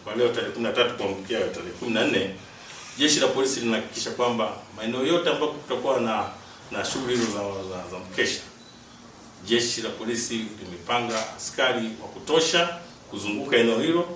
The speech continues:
lakini pia watakuwepo askari watakaokuwa karibu sana na eneo la mwenge kuhakikisha kwamba mwenge huo unakuwa umelindwa na hakuna mtu ambaye anasogea hata kwenye ule mwenge, kwa mtu ambaye hahusiki.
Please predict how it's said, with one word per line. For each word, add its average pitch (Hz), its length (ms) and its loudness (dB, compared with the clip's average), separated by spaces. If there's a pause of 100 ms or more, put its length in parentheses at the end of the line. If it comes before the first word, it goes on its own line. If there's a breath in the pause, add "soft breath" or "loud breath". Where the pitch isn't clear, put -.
(240)
lakini 170 240 4
pia 175 180 8
watakuwepo 156 480 6
askari - 440 2
watakaokuwa - 460 0
karibu 117 220 0
sana 131 260 2
na 107 200 -2 (200)
eneo 113 180 0
la 104 60 -2
mwenge 113 420 0 (380 loud breath)
kuhakikisha - 280 -6
kwamba 117 280 0 (200)
mwenge 113 240 4
huo 131 180 6 (220)
unakuwa 95 540 -4 (260)
umelindwa 113 680 0 (280 loud breath)
na 110 60 -12
hakuna 120 320 -4
mtu 113 160 -2
ambaye 98 240 -2
anasogea 98 460 -6
hata - 180 -8
kwenye 95 200 -10
ule 95 140 -4
mwenge, 95 200 -8 (320)
kwa 120 80 6
mtu 123 180 4
ambaye 117 200 8
hahusiki. - 400 0